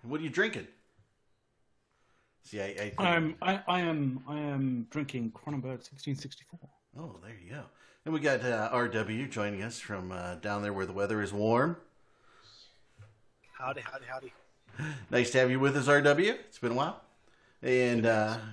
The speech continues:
Speaker 1: you know, we, uh, Caleb's, uh, Caleb's Easter breaking, as well as, uh, R J's, uh, working his butt off moving, and Scythe is working today, so you're stuck with the three of us. So we're sitting
Speaker 2: Aw.
Speaker 1: here on the, uh,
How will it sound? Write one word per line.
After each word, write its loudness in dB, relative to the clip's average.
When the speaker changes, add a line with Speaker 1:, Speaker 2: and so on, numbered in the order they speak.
Speaker 1:
you -6
know, -4
we, -4
uh, -2
Caleb's, 4
uh, 6
Caleb's -2
Easter -6
breaking, 0
as -12
well -8
as, -10
uh, -10
R -4
J's, -8
uh, -14
working -12
his -12
butt -10
off -12
moving, -10
and -16
Scythe -10
is -14
working -10
today, -2
so -8
you're -10
stuck -2
with 0
the 0
three 2
of 2
us. -6
So -4
we're -2
sitting -2
Speaker 2:
Aw. -8
Speaker 1:
here -8
on -4
the, -2
uh, 0